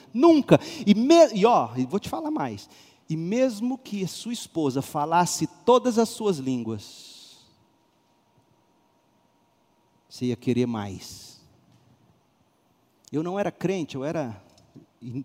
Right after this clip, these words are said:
jovenzinho. E pra mim, até hoje, o ator mais lindo de Hollywood é o, é o Bruce Willis.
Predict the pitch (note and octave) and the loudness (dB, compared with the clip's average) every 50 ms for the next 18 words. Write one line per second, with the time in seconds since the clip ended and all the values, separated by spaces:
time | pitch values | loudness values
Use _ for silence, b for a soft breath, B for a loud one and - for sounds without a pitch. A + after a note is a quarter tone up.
0 | - A2 G2+ C#3+ D#3 C#3+ C#3+ C3+ A#2+ G2+ G#2 D3 F3 D#3+ B2+ G#2 - b b b | -12 -6 -2 -2 -2 0 -2 -4 -4 -4 -4 -6 -4 -4 -6 -8 -10 b b b
1 | b b b b b b b b b b b b b - - - D3+ C#3 C3+ D3 | b b b b b b b b b b b b b -12 -2 2 2 2 2 2
2 | D3+ E3 F#3 F#3+ D#3 - - F3 E3 C#3+ D3 D3 C#3 B2 G#2+ B2 B2 B2+ B2 - | 0 -2 0 -2 -2 -2 0 -2 -2 0 0 0 0 0 0 -2 -2 -4 -4 -4
3 | - D#3 D#3 D3 D#3 D3+ D#3+ C#3 A#2+ B2 D3 D#3 C#3+ C3+ - B2 A2 A#2+ C3+ B2+ | -2 -2 -2 0 0 -2 -2 -2 -2 -2 -2 -2 -2 -2 -4 -4 -2 -2 0 0
4 | A#2 A#2 B2 C#3 C#3 B2+ C3 B2 A#2+ A#2 A2 G#2+ G#2+ - - _ _ _ _ _ | 0 2 2 2 4 4 2 2 2 -2 -10 -14 -16 -20 -20 _ _ _ _ _
5 | _ _ - A#2+ A2 G#2+ - B2 - - C3+ B2 B2+ B2+ A#2+ A2+ A#2 G#2+ - - | _ _ -6 -4 -2 0 -2 -2 -2 -2 -2 0 2 2 2 0 -2 -6 -6 -10
6 | - - | -16 -20